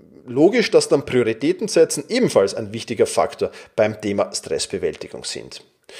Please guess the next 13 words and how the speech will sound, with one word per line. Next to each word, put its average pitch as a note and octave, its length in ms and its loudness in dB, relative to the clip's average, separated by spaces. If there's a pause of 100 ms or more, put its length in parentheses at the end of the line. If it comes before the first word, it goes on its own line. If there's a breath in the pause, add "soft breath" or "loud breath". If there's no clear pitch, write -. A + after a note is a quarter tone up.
(200 loud breath)
Und G2+ 140 -10
der F#2+ 80 -2
letzte F#3 640 4
Punkt F#3 320 0
in, E3 200 0
in, D#3 360 -4
in D3+ 220 -6
diesem D#3 200 -4
Zusammenhang C#3 540 0
Zeit-Selbstmanagement C3 1080 2
heißt B2+ 240 2
einfach A#2+ 440 -2 (300 loud breath)
eliminieren. B2+ 800 0